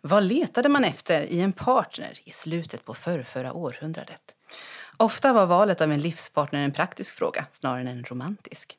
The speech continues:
En fråga om allianser mellan familjer och ett affärsstrategiskt viktigt val. Ibland något nödvändigt för att få anställning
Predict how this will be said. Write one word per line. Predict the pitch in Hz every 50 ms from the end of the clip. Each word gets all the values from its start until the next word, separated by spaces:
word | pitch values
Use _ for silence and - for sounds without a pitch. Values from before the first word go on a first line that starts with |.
| _ _
En | 156 139
fråga | - 180 165 143 - 139
om | 139 135 131
allianser | - 160 165 156 156 180 185 170 - - 180
mellan | 170 165 160 165 160
familjer | - 175 165 143 139 139 135 135 127 135 135 - - - - -
och | - _ - 139 - 139
ett | - - - -
affärsstrategiskt | - - - 196 - 143 - - - 143 - 226 208 165 131 - 151 - - - - - -
viktigt | 143 151 175 - - - 151 - -
val. | 165 214 233 - 62 - - 190 - _ _ _ - - - - - - - - -
Ibland | - 214 180 220 240 254 277 294 247 - 196
något | 208 185 185 170 -
nödvändigt | 175 180 170 143 131 - 156 170 185 196 -
för | - 156
att | 147 -
få | -
anställning | - 147 165 170 147 - - - 104 113 131 175 220 240